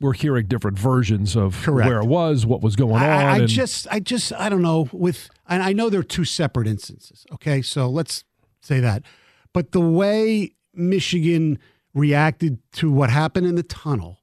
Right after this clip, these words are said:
Speaker 1: To a violent assault.
Speaker 2: to, hold on, let me finish.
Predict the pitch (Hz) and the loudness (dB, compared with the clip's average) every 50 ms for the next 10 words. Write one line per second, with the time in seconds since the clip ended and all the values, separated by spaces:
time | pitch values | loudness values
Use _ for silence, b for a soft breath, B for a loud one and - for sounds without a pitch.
0 | _ _ _ - 123 117 113 110 127 120 127 120 120 113 113 - - 110 92 82 | _ _ _ 0 0 0 2 2 0 0 0 0 0 0 0 0 0 -2 -2 -2
1 | - - 214 226 226 233 - - - - 214 240 240 233 190 214 98 101 - _ | 0 0 0 0 0 -2 -4 -8 -6 -4 -2 0 0 0 -2 -2 -4 -8 -10 _
2 | _ _ 151 143 151 180 160 - 185 139 107 - - | _ _ -4 -2 -2 -2 0 0 -2 -2 -2 -4 -10